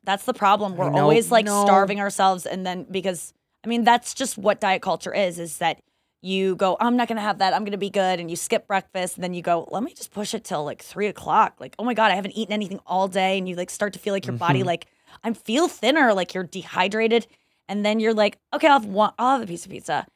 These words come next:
Speaker 1: and then you cannot stop
Speaker 2: I'm gonna have
Speaker 1: because you
Speaker 2: nine
Speaker 1: are so
Speaker 2: pieces.
Speaker 1: fucking starving.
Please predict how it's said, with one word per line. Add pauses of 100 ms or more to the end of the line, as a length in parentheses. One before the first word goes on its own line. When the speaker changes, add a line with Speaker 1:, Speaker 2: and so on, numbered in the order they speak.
(240)
Speaker 1:
and
then
you
cannot
stop
Speaker 2:
I'm
gonna
have
Speaker 1:
because
you
Speaker 2:
nine
Speaker 1:
are
so
Speaker 2:
pieces.
Speaker 1:
fucking
starving.